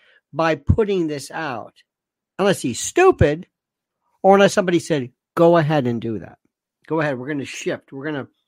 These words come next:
we're gonna pretend that we care about this. We're gonna pretend that we care all of a sudden about these, these predators and the like."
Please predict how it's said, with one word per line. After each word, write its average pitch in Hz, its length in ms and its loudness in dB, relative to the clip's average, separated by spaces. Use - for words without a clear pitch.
we're 165 80 -4
gonna 190 160 4
pretend 196 760 0
that 175 240 -2
we 160 160 2
care 170 320 0
about 113 260 -8
this. 101 180 -16
We're 139 100 -12
gonna 165 180 0
pretend 156 1080 -2
that 156 120 4
we 147 200 4
care 165 340 2
all 139 160 4
of 131 100 -2
a 131 60 0
sudden 123 320 -6
about 117 320 -8
these, 135 440 -4
these 123 400 -10
predators 113 680 -2
and 104 100 -18
the 110 60 -20
like." 113 180 -20